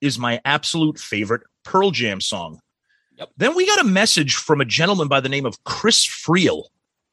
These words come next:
Speaker 1: who commented and said, "I played on the demos for Black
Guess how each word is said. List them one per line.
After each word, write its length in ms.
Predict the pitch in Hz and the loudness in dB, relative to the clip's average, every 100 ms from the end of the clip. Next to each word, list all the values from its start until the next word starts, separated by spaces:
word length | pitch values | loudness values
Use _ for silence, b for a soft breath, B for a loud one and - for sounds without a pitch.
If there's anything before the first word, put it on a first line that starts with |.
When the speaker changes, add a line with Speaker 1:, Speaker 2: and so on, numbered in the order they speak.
| _ _ _ _ - | _ _ _ _ -2
Speaker 1:
who 100 | 170 | -2
commented 600 | - 226 247 196 160 147 | 2 0 2 2 2 0
and 100 | 131 | 2
said, 340 | - 143 131 - _ _ _ _ - | 2 2 0 -12 _ _ _ _ -2
"I 140 | 165 | -2
played 680 | 202 - 208 247 185 143 127 - _ 143 | -2 -6 -2 0 2 0 -2 -10 _ -4
on 160 | 143 | -2
the 80 | 127 | -4
demos 540 | 104 214 226 110 98 | 0 0 2 0 0
for 140 | - 110 | -2 -4
Black 480 | 98 151 107 104 | 0 2 2 -2